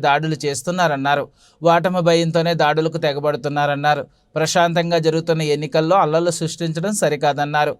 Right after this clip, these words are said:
బీఆర్ఎస్ నాయకులకు, పోలీసులకు సహకరించి న్యాయం వైపు ఉండాలని మాట్లాడుతున్న చంటి క్రాంతికిరణ్ కోరారు. ఎంపీటీసీపై జరిగిన దాడి గురించి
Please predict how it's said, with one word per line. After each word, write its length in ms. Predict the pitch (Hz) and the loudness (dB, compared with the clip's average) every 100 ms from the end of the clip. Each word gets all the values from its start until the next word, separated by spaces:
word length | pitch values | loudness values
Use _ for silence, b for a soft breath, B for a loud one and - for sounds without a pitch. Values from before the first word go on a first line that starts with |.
| b b b | b b b
బీఆర్ఎస్ 420 | 156 185 185 190 196 | 2 4 4 2 0
నాయకులకు, 400 | 180 175 180 180 170 | -2 -2 -4 -4 0
పోలీసులకు 460 | 170 165 170 170 170 170 | 2 2 -2 -4 -2 0
సహకరించి 500 | 151 160 160 160 185 | 0 0 -4 -4 -4
న్యాయం 240 | 165 147 165 | -2 0 0
వైపు 180 | 165 165 151 | 0 0 -4
ఉండాలని 380 | 143 156 160 165 151 | -2 0 2 2 0
మాట్లాడుతున్న 540 | 147 147 151 151 160 151 127 b b b | 0 -2 -4 -2 2 2 0 b b b
చంటి 260 | 185 185 233 220 | 0 2 0 2
క్రాంతికిరణ్ 560 | 160 165 170 180 180 165 | 0 0 -2 -4 -4 -2
కోరారు. 360 | 139 147 147 127 _ _ _ 165 | 2 2 2 -2 _ _ _ 0
ఎంపీటీసీపై 600 | 165 170 180 180 180 170 170 | 0 2 0 0 -2 0 2
జరిగిన 280 | 165 160 165 151 | 2 2 0 2
దాడి 200 | 147 156 156 | 2 2 -2
గురించి 260 | 180 202 | -4 -4